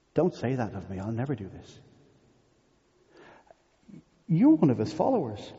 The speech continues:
<laughs> Don't be stupid, girl, I'm not. Somebody else. I'm not gonna go into it word by word, but three times.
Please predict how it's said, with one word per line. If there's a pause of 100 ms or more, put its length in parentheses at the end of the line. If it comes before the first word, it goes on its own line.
(260)
<laughs>
Don't
be
stupid,
girl,
I'm
not. (1300)
Somebody
else. (2500)
I'm
not
gonna
go
into
it
word
by
word,
but
three
times.